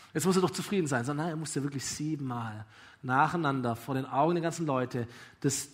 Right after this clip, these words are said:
durchgehen, um wirklich diesen Durchbruch zu erleben. Sieben ist eine göttliche Zahl. Es gibt in der Bibel verschiedene Geschichten, wo es um das siebte Mal geht. Auch manchmal, wenn es um Gebetserhörungen geht. Ich möchte dir das sagen, bleib dran. Es ist wichtig, dran zu bleiben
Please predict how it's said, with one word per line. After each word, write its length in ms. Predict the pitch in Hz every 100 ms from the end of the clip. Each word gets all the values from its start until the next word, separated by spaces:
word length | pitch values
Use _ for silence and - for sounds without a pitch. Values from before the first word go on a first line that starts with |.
| -
durchgehen, 1000 | 175 175 190 - - - 180 151 117 113 - - _ _ _ - - _
um 200 | 131 127
wirklich 440 | 147 160 135 120 -
diesen 240 | 127 131
Durchbruch 360 | 143 147 - 120
zu 140 | 147
erleben. 280 | 120 113 113 -
Sieben 380 | - - 247 233
ist 120 | 208
eine 100 | 196
göttliche 360 | 175 202 196 185
Zahl. 300 | - 185 180
Es 120 | 151
gibt 120 | 175
in 40 | 175
der 60 |
Bibel 200 | 156 202
verschiedene 640 | 156 156 - 220 196 160 139 - - - - - - -
Geschichten, 540 | 165 - 269 262 196
wo 80 | 175
es 100 | 185
um 120 | 196
das 180 | 175 -
siebte 240 | - - 175
Mal 320 | 165 185 190
geht. 180 | 147 147
Auch 140 | 196
manchmal, 300 | 226 214 208
wenn 80 | 196
es 80 | -
um 120 | 180
Gebetserhörungen 960 | 180 196 247 - 190 170 190 170 147
geht. 260 | 123 107 104
Ich 200 | - -
möchte 180 | 214 240
dir 40 |
das 80 | 190
sagen, 260 | 208 220 175
bleib 280 | 175 220 -
dran. 340 | 185 214 151 - - _ - - - - - - _
Es 140 | - 196
ist 140 | 180
wichtig, 340 | 254 254 190
dran 340 | - 156 214 269
zu 180 | - 180
bleiben 580 | 175 139 139 143 170